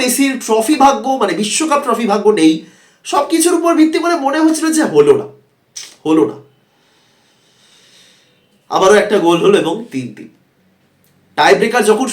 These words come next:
শুরু হচ্ছিল তখনও আবার মনে হচ্ছিল পারবে কি আর্জেন্টিনা, আর্জেন্টিনা কি বিশ্বকাপ জিততে পারবে? তার আগে আর্জেন্টিনার গোলকিপার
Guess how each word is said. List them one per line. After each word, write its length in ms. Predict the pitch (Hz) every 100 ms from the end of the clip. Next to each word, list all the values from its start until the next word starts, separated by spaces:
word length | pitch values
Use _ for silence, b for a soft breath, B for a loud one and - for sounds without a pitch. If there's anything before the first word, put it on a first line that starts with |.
| -
শুরু 160 | 208 262
হচ্ছিল 300 | 160 - 175 202 - - _ -
তখনও 260 | - - 302 240
আবার 140 | 233 196
মনে 140 | 175
হচ্ছিল 200 | 147 - 147 170
পারবে 260 | 160 202 247
কি 60 | 160
আর্জেন্টিনা, 420 | 190 190 220 - - - b b b b b
আর্জেন্টিনা 480 | - 147 190 208 214 214
কি 60 | 185
বিশ্বকাপ 320 | 170 208 202 -
জিততে 240 | 170 165 -
পারবে? 260 | 185 - - - _ b b b 180
তার 140 | 196 226
আগে 180 | 240 262 277 - _ _ _ -
আর্জেন্টিনার 540 | 139 143 165 185 185
গোলকিপার 360 | 156 156 160 175